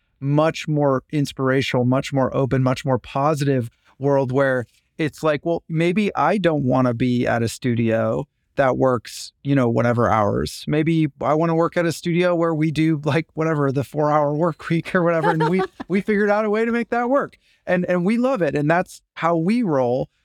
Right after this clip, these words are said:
Speaker 1: But then I know these other folks over here are working twelve-hour days or whatever, and, and I don't feel threatened by that. I think it is, like, really worth sort of, like, raising this conversation out and, like,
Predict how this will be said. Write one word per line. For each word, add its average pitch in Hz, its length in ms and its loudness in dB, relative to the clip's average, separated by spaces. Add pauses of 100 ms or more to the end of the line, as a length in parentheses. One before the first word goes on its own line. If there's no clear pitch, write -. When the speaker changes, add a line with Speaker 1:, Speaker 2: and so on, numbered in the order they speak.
Speaker 1:
But 196 220 0
then 220 140 -2
I 220 120 0
know 240 200 0
these 214 260 -2
other 196 240 0
folks 147 340 -4
over 143 220 2
here 143 340 0
are 139 300 2
working 131 440 0
twelve-hour 120 520 2
days 113 320 0
or 123 80 2
whatever, 151 500 2
and, 160 360 0 (400)
and 180 140 0
I 202 100 2
don't 220 200 -4
feel 196 240 -2
threatened 175 440 0
by 113 240 2
that. 92 320 -6
I 143 120 0
think 147 240 -2
it 147 100 2
is, 151 240 0
like, 147 160 0
really 180 500 0
worth 143 280 0
sort 160 220 -2
of, 117 120 -2 (160)
like, 147 160 -4
raising 135 600 2
this 151 180 0
conversation 139 640 0
out 156 160 2
and, 147 100 0
like, 135 160 0